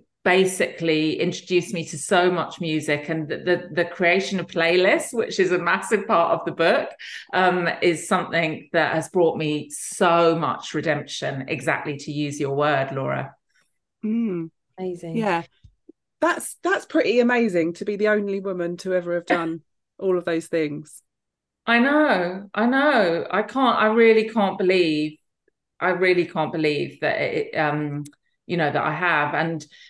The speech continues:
Speaker 1: you know, like, my, my fertility story and my baby loss story doesn't end with the, with a, the sort of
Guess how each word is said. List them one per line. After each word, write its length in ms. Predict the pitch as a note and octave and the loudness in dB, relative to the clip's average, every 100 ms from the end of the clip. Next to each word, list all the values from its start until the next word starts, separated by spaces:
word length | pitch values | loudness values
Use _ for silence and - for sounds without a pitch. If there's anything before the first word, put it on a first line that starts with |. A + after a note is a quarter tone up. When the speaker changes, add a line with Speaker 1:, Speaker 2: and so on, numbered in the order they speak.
| - - _ - | -20 -20 _ 0
Speaker 1:
you 120 | A#3 | 4
know, 160 | A3+ | 6
like, 240 | G#3+ G3+ - | 8 6 4
my, 680 | A3 A3+ A3+ A3 G#3 G#3 - - _ _ _ _ _ _ _ _ | 4 6 6 6 4 2 -2 -12 _ _ _ _ _ _ _ _
my 200 | G3+ G3+ | 2 4
fertility 720 | G3+ G#3+ - G#3+ G3+ G3+ G#3 | 2 -2 2 2 2 2 -2
story 500 | G3 - F#3 F3+ F3+ | -2 0 4 6 6
and 140 | F3+ E3+ | 4 2
my 420 | D#3+ D#3 D3+ D3+ | 0 2 0 -2
baby 340 | - D3+ D#3+ D#3+ | 0 2 2 2
loss 240 | D#3 D3+ | 0 0
story 720 | - D#3 D3 D3 C3+ C3+ - _ - | -2 0 2 2 0 -2 -6 _ -10
doesn't 340 | - F3 E3 E3 | 0 0 0 -2
end 280 | E3 F3 F#3+ | -2 0 2
with 140 | G3 | 2
the, 220 | G3 F3+ - - | 0 -4 -8 -10
with 220 | D#3 E3+ | -4 -2
a, 220 | E3 D3+ - _ _ | 0 -2 -4 _ _
the 120 | E3+ | -2
sort 220 | D3+ - - | -2 -2 -2
of 240 | D3+ - | -4 -10